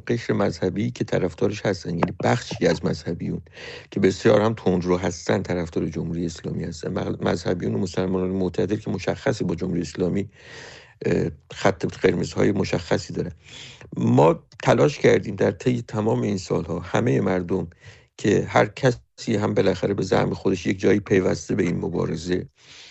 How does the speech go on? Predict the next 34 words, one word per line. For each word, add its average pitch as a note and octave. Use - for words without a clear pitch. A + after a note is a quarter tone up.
تلاش B2+
شده F2
فعالان A#2
حقوق A2
بشری G2+
که G2+
دعوت G2+
می‌کنن G#2+
به G2
پیوستن G#2
به G2
جبهه G2
براندازی، G2+
اینها B2
سالهاست B2+
برای F2+
براندازی F#2
دارن F2+
تلاش F2+
می‌کنن، E2+
هزینه‌های G#2
گزافی G#2+
هم -
دادن، -
اه، F#2+
و G#2+
تلاششون C#3
هم C3+
این C3
بوده B2
که A2+
کمترین G#2
هزینه‌ها G2+
مترتب F#2